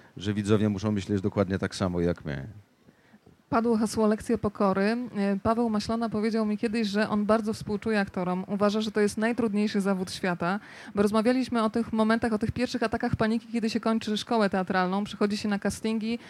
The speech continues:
Speaker 2: i cały czas jest się ocenianym, a jeszcze nie jest się przyzwyczajonym do tego, że ktoś cały czas poddaje wątpliwość, e, naszą przydatność, e, do tego zawodu.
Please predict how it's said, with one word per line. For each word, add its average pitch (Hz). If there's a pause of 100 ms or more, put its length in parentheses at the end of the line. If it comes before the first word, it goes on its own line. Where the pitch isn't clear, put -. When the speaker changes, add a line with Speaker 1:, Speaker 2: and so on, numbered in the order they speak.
(100)
Speaker 2:
i 220
cały 233
czas 226
jest 233
się 226
ocenianym, 220
a 208
jeszcze 233
nie 226
jest 226
się 233
przyzwyczajonym 214
do 202
tego, 214 (420)
że 208
ktoś 226
cały 233
czas 226
poddaje 214
wątpliwość, 208
e, 196
naszą 214
przydatność, 196
e, 185
do 190
tego 196
zawodu. 185